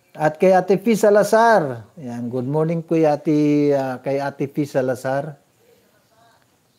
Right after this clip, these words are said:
Yan, magandang umaga po <clears throat> sa ating lahat. Sa lahat po ng mga O F W, Luzon, Visayas at Mindanao, na mga kababayan natin sa ibang bansa, na mga O F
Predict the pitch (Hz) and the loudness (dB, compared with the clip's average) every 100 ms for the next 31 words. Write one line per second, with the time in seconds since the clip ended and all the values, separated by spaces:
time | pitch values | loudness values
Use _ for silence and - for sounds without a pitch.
0 | - 139 151 160 202 208 226 226 220 208 | -14 -8 -4 0 2 2 2 2 2 4
1 | 208 208 233 - 226 208 190 156 151 160 | 2 2 2 2 2 2 2 2 2 0
2 | 156 160 160 - _ _ _ - - 220 | 0 0 -2 -6 _ _ _ -20 -2 2
3 | 240 240 247 240 233 233 226 220 220 226 | 2 2 2 4 4 4 4 4 4 4
4 | 220 180 190 175 190 180 180 220 247 - | 2 2 2 4 4 6 4 4 0 -8
5 | _ _ _ _ _ _ _ _ _ - | _ _ _ _ _ _ _ _ _ -2
6 | 160 170 202 202 190 180 160 _ - 143 | 0 2 2 2 0 -2 -6 _ -12 -2
7 | 160 143 170 175 165 151 170 151 160 175 | 0 2 2 4 4 2 0 -2 -2 -2
8 | 185 190 160 160 170 - _ _ _ 156 | 0 2 2 0 -2 -10 _ _ _ -6
9 | 151 156 156 151 160 156 147 160 160 160 | -2 0 0 0 2 2 4 4 4 4
10 | 156 156 170 156 156 151 147 151 147 151 | 0 0 -4 0 2 4 4 2 0 2
11 | 165 170 165 156 156 - 190 156 151 147 | 0 2 2 2 -2 -16 -20 -8 -2 0
12 | 147 151 151 156 170 180 | 0 0 0 0 2 2